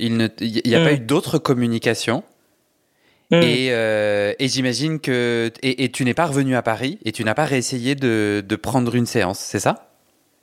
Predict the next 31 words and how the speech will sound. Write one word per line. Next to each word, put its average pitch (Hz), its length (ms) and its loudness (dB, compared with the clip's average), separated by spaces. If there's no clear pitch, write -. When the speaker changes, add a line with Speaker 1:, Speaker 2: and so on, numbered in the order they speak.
Speaker 2:
Euh, 151 360 4
je, 143 120 -8
je 156 60 0
suis - 120 -4
pas 190 120 2
revenu 180 300 2
à 170 80 0
cause 165 240 -6
du, 160 240 -10
du 156 160 -4
covid, 202 320 0
parce - 180 0
que 151 100 0
je, 143 100 4
je 151 120 2
devais 165 200 2
revenir, 165 480 0
euh, 143 320 0
je 170 60 0
voulais 180 160 0
pas 247 120 0
revenir, 208 400 -4
par - 160 -8
contre, 170 260 -4
dans 147 160 2
trois 196 220 0
mois, 165 300 2
comme, 165 140 4
comme 151 160 2
c'est, - 200 0
c'est, 120 340 0